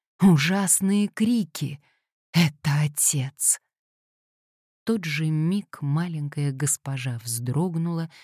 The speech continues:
и, проснувшись, воскликнула: «Моя подружка плачет! Да так горько!» Девочка вскочила, намереваясь куда-то бежать,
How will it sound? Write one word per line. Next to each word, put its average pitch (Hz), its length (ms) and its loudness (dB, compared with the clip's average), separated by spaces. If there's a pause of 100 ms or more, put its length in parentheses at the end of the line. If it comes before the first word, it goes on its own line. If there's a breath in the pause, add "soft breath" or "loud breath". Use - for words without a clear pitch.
(160 loud breath)
и, 170 100 -2
проснувшись, 139 920 -6
воскликнула: 131 840 -6 (680)
«Моя 214 320 6
подружка 226 760 -4
плачет! 220 760 -2 (340 loud breath)
Да 220 160 6
так 226 260 2
горько!» 190 760 0 (840)
Девочка 147 680 -4
вскочила, 143 920 -4
намереваясь 160 680 0
куда-то 156 480 -6
бежать, 156 600 -4